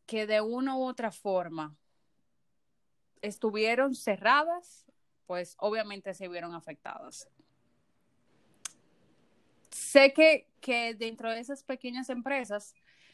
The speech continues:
hay empresas que por su metodología de trabajo y lo que hacen, pues, no cerraron, eh, trabajaron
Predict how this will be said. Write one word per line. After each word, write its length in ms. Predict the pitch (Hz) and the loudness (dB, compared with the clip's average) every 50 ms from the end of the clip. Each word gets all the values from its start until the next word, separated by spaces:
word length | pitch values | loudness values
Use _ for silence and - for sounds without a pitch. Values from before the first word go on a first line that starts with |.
| _ _ _ _ _ _ _ _ _ _ _ _ _ _ _ _ _ _ _ _ _ _ _ _ _ _ | _ _ _ _ _ _ _ _ _ _ _ _ _ _ _ _ _ _ _ _ _ _ _ _ _ _
hay 320 | - - 208 208 214 226 | -2 0 0 0 0 -2
empresas 800 | 233 240 226 - 254 254 254 240 214 190 - 202 185 185 - - - _ _ _ | -4 -4 -4 -2 -2 -2 0 -2 -4 -6 -6 -8 -8 -8 -10 -14 -20 _ _ _
que 720 | - - 214 208 202 202 202 202 196 196 190 190 196 - _ _ _ | -8 -6 -4 -2 -2 -2 -2 -2 -2 -2 -2 -4 -4 -6 _ _ _
por 300 | - 214 214 208 202 202 | 0 2 2 2 2 -2
su 640 | - - - - - - - 220 226 226 220 214 214 | -6 -12 -14 -16 -8 -4 -2 0 2 2 0 0 0
metodología 1160 | 214 220 220 220 214 - 233 226 214 214 214 214 214 208 208 208 202 202 190 220 247 269 277 277 | 0 -2 -2 -2 -2 0 0 0 0 2 2 2 2 2 0 -2 -4 -8 -4 0 4 4 4 4
de 120 | 277 262 | 4 2
trabajo 720 | 269 240 226 214 208 262 277 269 233 202 185 190 196 - - - | 2 2 2 2 4 4 2 2 0 -2 -6 -8 -10 -10 -14 -20
y 160 | 208 190 185 | -20 -12 -6
lo 180 | 196 196 185 | -4 -4 -4
que 200 | 185 - 190 185 | -4 -4 -4 -2
hacen, 500 | 214 240 226 214 190 - 196 185 190 190 - | 0 0 0 0 -2 -6 -12 -12 -12 -12 -8
pues, 420 | - 202 202 202 185 185 - - | -6 -4 -2 -2 -4 -6 -8 -12
no 360 | 208 214 208 208 214 214 233 | -10 -8 -6 -4 -2 -2 -2
cerraron, 640 | 220 - 226 208 196 214 226 262 262 214 196 202 262 - _ _ _ _ _ _ _ _ _ _ | -2 -2 -4 -4 -2 0 2 2 2 0 -2 -8 -12 -16 _ _ _ _ _ _ _ _ _ _
eh, 720 | - 160 190 190 190 185 185 185 185 185 180 180 180 180 180 | -12 -8 -6 -4 -4 -4 -4 -4 -4 -4 -4 -4 -6 -6 -4
trabajaron 1080 | - 190 190 185 185 180 180 180 180 185 196 208 208 214 214 208 202 196 185 175 - - | -2 -2 0 0 -2 0 0 0 0 0 0 -4 -4 -6 -8 -8 -8 -8 -8 -8 -8 -10